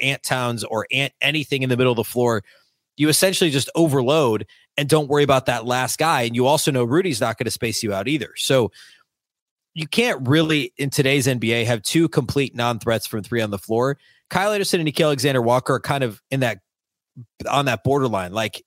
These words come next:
they can hurt you. Kyle Anderson shot forty-one percent from three, but teams are, are happy to leave him open 'cause he only shoots one and a half attempts per game. He is a reluctant, is what I would call him, a reluctant three-point shooter.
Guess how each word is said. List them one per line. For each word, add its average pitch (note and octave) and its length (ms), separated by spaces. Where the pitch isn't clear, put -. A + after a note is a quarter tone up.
they F#3 80
can B3 320
hurt D#3 260
you. G#3+ 100
Kyle E3+ 200
Anderson F#3 300
shot D#3+ 260
forty-one D#3+ 380
percent F3 380
from D3+ 140
three, A#2 320
but E3 140
teams A3+ 240
are, E3 220
are C3+ 100
happy F3+ 360
to D3 80
leave B2 180
him A#2+ 120
open C3+ 300
'cause A#2 120
he B2+ 60
only B2+ 140
shoots - 240
one C3 140
and B2 80
a A#2+ 40
half A#2+ 160
attempts A2+ 300
per - 160
game. A#2+ 240
He D3 140
is C#3 100
a C#3+ 100
reluctant, B2 640
is A2 140
what B2+ 80
I A#2 120
would G#2 100
call G2+ 340
him, B2 160
a A2+ 120
reluctant A#2 600
three-point A2 420
shooter. A2+ 360